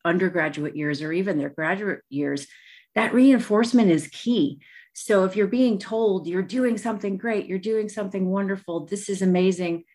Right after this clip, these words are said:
you're going to start to desensitize yourself.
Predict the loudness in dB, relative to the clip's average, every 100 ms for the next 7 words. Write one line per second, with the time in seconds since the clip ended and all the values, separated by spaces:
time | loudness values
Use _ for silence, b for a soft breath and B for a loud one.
0 | b b b b -4 -2 4 4 4 2
1 | -6 -10 -4 2 4 2 -2 -8 0 2
2 | 4 2 -2 -10 _ _ _ _ _ -2
3 | 0 2 0 -2 -2 -2 -2 -4 -6 -6
4 | -8 -10 -18